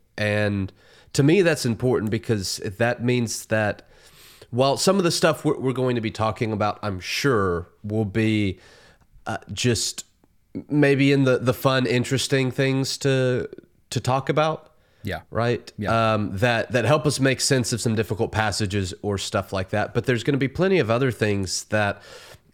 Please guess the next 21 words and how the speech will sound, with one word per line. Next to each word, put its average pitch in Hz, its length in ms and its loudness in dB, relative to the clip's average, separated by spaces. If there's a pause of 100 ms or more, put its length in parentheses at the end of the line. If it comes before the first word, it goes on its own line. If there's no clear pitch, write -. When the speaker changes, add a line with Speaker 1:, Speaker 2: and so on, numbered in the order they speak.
(120)
Speaker 1:
I 120 100 0
believe 110 340 2
have 107 220 -2
very 104 480 2 (120)
practical 117 560 0
applications, 98 960 -4
and 101 260 -2
that's - 280 -2
one 123 160 0
of 110 100 -2
them. 76 180 -8
Where 117 220 2
do 151 60 0
we 165 160 2
look 135 200 2
for 131 220 0
a 110 60 0
solution 107 600 0
to - 160 -8
evil? 104 500 -2 (960)
And, 120 580 0